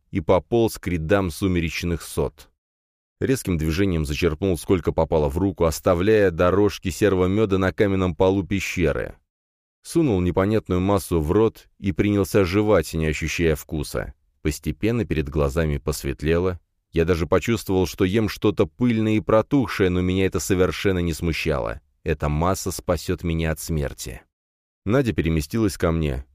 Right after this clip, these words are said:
Ребята встали внутри купола, стараясь уменьшить его площадь. «Короче, она говорит, что нам капец», — пробормотала Лея.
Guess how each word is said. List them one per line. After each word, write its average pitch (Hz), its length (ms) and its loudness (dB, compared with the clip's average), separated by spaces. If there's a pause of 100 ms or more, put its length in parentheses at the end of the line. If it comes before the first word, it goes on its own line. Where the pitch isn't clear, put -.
(120)
Ребята 104 380 2
встали 107 320 2
внутри 95 400 0
купола, 104 400 2
стараясь 104 500 2
уменьшить 101 480 0
его 95 220 2
площадь. - 600 -2 (680)
«Короче, 180 360 2
она 170 140 2
говорит, 180 320 2
что - 220 0
нам 175 180 0
капец», — 156 560 -2 (120)
пробормотала 82 600 2
Лея. 73 340 0